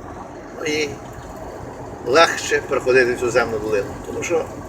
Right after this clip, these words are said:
земна долина, вона не є легка дорога. Ну, на цьому я буду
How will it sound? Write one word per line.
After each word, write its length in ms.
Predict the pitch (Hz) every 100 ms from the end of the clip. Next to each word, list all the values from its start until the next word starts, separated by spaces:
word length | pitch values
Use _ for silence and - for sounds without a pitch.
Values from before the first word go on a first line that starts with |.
| - - - - - - -
земна 320 | 156 156 156
долина, 400 | 139 147 151 143
вона 160 | 135
не 120 | 131 127
є 260 | 135 131 - - - - - - - -
легка 280 | 117 - 123
дорога. 360 | 117 117 110 - - - - - - - - - - - - - - - - - - - - - - - - -
Ну, 240 | 185 180
на 120 | 175 156
цьому 280 | 165 160
я 100 | 170
буду 260 | 156 156